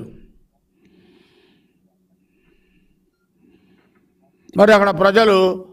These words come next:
చాలా వ్యతిరేకత వాతావరణం ఉంది మైనారిటీస్లో. ఎందుకని షాదీఖానాకి చేశారని. షాదీఖానా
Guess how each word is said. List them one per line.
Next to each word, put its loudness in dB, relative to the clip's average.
చాలా 2
వ్యతిరేకత 0
వాతావరణం 0
ఉంది 0
మైనారిటీస్లో. -2
ఎందుకని 0
షాదీఖానాకి 0
చేశారని. -8
షాదీఖానా 0